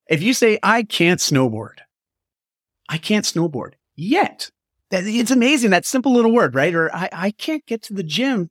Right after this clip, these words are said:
five days a week yet," <laughs> right? Uh, there's really creative ways of starting to reintroduce this idea of yet, because that says to us that maybe the person I am right now, with the skill sets that I have,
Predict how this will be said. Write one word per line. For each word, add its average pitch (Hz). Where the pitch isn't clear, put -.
five 185
days 185
a 185
week 247
yet," -
<laughs> -
right? 190
Uh, 175
there's 180
really 226
creative 190
ways 151
of 135
starting 170
to 151
reintroduce 156
this 147
idea 123
of 117
yet, 165
because 185
that 202
says 220
to 165
us 113
that -
maybe 247
the 151
person 175
I 156
am 147
right 135
now, 120
with 135
the 151
skill 196
sets 190
that 160
I 143
have, 131